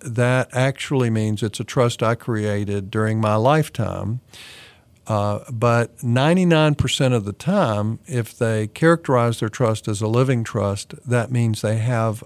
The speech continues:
a revocable trust, okay? Uh, because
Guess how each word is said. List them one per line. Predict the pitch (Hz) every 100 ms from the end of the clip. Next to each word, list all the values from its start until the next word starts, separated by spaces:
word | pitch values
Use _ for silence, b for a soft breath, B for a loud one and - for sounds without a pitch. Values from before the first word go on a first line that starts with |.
| -
a | 117
revocable | 104 110 113 104 120 135 - 113 104 92 90 - _ _ _ -
trust, | - - - - - - _ -
okay? | 107 - 104 98 107 B B B B B B B
Uh, | 117 113
because | 107 120 - 143 135 -